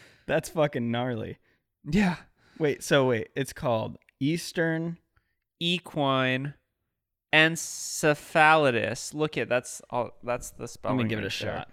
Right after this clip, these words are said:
Speaker 1: Let's see.
Speaker 2: It's in the, like, bottom third.
Speaker 1: Yeah, yeah. Eastern equine encephalitis. That's fucking weird. Encephalitis?
Speaker 2: Syphilis.
Speaker 1: Enceph-, it's syphilis. Um,
Speaker 2: C-, mosquitoes carrying syphilis were found in,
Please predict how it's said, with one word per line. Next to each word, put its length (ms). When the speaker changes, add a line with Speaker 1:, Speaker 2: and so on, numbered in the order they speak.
Speaker 1:
Let's 140
see. 180
Speaker 2:
It's 160
in 120
the, 140
like, 320
bottom 360
third. 380
Speaker 1:
Yeah, 100
yeah. 200
Eastern 680
equine 580
encephalitis. 840
That's 180
fucking 460
weird. 300
Encephalitis? 1000
Speaker 2:
Syphilis. 720
Speaker 1:
Enceph-, 520
it's 200
syphilis. 800
Um, 540
Speaker 2:
C-, 120
mosquitoes 760
carrying 500
syphilis 840
were 120
found 480
in, 200